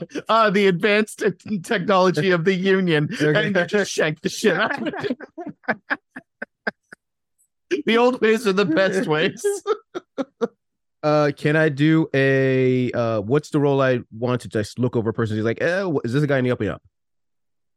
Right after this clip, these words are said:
Speaker 1: Oh, this would be, uh, that'd be wits plus subterfuge.
Speaker 2: Wits plus subterfuge.
Speaker 1: Mm-hmm.
Speaker 2: Gotcha. Uh, ten, nine, nine, six.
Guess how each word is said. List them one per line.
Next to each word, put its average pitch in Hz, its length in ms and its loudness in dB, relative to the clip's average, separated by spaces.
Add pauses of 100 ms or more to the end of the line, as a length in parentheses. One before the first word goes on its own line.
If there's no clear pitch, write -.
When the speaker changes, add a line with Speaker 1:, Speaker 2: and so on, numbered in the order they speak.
(340)
Speaker 1:
Oh, 180 160 2
this 117 240 -2
would 143 140 2
be, 135 260 2
uh, 117 280 2
that'd 120 200 -2
be 127 140 0
wits 113 460 -2
plus 110 360 -4
subterfuge. 92 640 -8 (120)
Speaker 2:
Wits 92 340 -10
plus 90 320 -4
subterfuge. - 640 -10
Speaker 1:
Mm-hmm. - 180 -2
Speaker 2:
Gotcha. 113 140 -2 (3250)
Uh, 107 200 0 (140)
ten, 147 460 2
nine, 127 480 2
nine, 113 320 0
six. - 600 -6